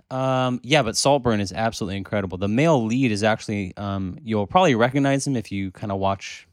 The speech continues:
I don't know, maybe the more indie films or whatever. But he was the male lead, uh, the sort of psychotic male lead, not C-, Colin Farrell, but the, the sort of, uh, villain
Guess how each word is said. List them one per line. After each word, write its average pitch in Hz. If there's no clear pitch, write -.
I 139
don't 110
know, 107
maybe 104
the 101
more 95
indie 101
films 101
or 101
whatever. 92
But 98
he 147
was 139
the 110
male 110
lead, 101
uh, 92
the 95
sort 95
of 90
psychotic 107
male 92
lead, 90
not 98
C-, -
Colin 95
Farrell, 98
but 87
the, 90
the 98
sort 95
of, 90
uh, 87
villain 98